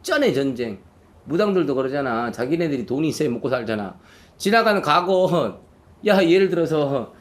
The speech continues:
네 누구랑 헤어졌다가 너 헤어졌지. 아니면 너 그 부모님 어떻게 죽었지. 몇 마디 던졌다가 걸렸어요. 그러면 그거 하나로 계속 파고들이는 게 무당들이거든.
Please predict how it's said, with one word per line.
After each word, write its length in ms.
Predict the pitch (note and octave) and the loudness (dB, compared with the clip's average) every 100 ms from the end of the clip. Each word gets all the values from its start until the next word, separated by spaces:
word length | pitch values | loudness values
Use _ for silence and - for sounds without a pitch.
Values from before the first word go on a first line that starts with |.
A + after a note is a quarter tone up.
| - - | -18 -6
네 160 | E3 | -2
누구랑 340 | E3+ E3 F3+ E3+ | -2 0 0 2
헤어졌다가 560 | F#3+ D#3+ - D3+ C#3+ | 0 0 -2 -2 0
너 140 | C3+ C#3+ | 0 0
헤어졌지. 680 | F#3 C#3+ A2+ - A#2+ G#2 - - - | 0 0 -2 -6 -8 -8 -10 -20 -10
아니면 440 | C3 D#3 D3 C3 | -4 0 0 -2
너 100 | B2+ | -2
그 140 | C3+ - | -4 -6
부모님 720 | D3 E3 D#3+ B2+ C#3 C3+ A2+ | -4 0 0 0 -2 -4 -6
어떻게 260 | D3 E3 C#3+ | -4 -4 -4
죽었지. 580 | E3+ E3+ - - G2+ - - - | -2 -2 -2 -8 -14 -14 -20 -10
몇 120 | C3 D#3+ | -2 0
마디 320 | F3 E3+ E3+ | 2 2 0
던졌다가 560 | G#3 F#3 F#3 D3 A#2+ | -2 -2 -2 -2 -2
걸렸어요. 680 | - C#3+ F3 F3+ B2 G#2 G2 - - - - | -2 0 0 0 -2 -2 -4 -12 -20 -20 -8
그러면 400 | F3 G3 F#3 D#3 | -2 0 2 0
그거 200 | D3 E3 | -2 2
하나로 280 | D#3+ F#3+ F#3+ | 2 2 2
계속 220 | E3+ E3+ F3 | 0 -2 -2
파고들이는 540 | F#3+ F#3+ E3 D#3+ D3+ | -2 0 2 0 0
게 80 | B2+ | -2
무당들이거든. 720 | B2 D#3 C#3+ C3+ C3+ F3+ G3+ | -2 -2 -2 -2 -2 -2 -4